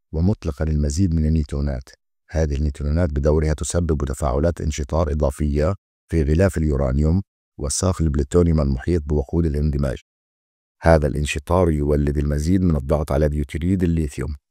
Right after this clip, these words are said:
ليس فقط من الخارج بل أيضا من الداخل، وتستمر هذه الحلقة المرتدة من تفاعلات الانشطار والاندماج بسرعة فائقة، حيث تتضاعف القوة التدميرية بشكل كبير.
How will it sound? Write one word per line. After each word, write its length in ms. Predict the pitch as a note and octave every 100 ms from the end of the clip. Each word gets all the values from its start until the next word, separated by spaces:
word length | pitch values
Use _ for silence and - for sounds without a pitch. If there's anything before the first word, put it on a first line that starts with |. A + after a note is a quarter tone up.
| _ _ _ -
ليس 240 | D#2+ -
فقط 320 | D#2 C#2 D2
من 80 | D2
الخارج 420 | C#2 - F2+ F2+
بل 160 | D2+ D#2 -
أيضا 180 | F#2+ E2
من 140 | D#2
الداخل، 440 | C#2+ C#2 C2+ - A#1+ - _ _ _ _
وتستمر 680 | D#2 D#2+ - E2 F#2 G#2 E2+
هذه 280 | D2 D2+ D2
الحلقة 440 | C2+ - F#2 -
المرتدة 600 | D#2 D2+ D2 D#2+ C#2 C#2+
من 180 | D2 D2+
تفاعلات 640 | - D2 D2+ C#2 F2+ F#2+
الانشطار 640 | E2+ D2+ - C#2+ D2+ D2+ D2
والاندماج 840 | D#2 C2 D#2+ D#2 D2+ D#2 F#2 G#2+ - _ _ _ _ _ _ _ -
بسرعة 600 | D2+ D2 G2+ F#2+ C#2 E2+
فائقة، 540 | - D#2+ - B1+ C2 - _ _ _ _
حيث 380 | - D#2+ D2+ -
تتضاعف 720 | D2+ D2+ D#2 E2 F2 C2+ -
القوة 280 | C2+ F2+ D#2+
التدميرية 540 | - D2+ D2+ D2+ D#2
بشكل 380 | C#2 E2+ E2 D#2+
كبير. 400 | E2 C#2+ D2+ C#2+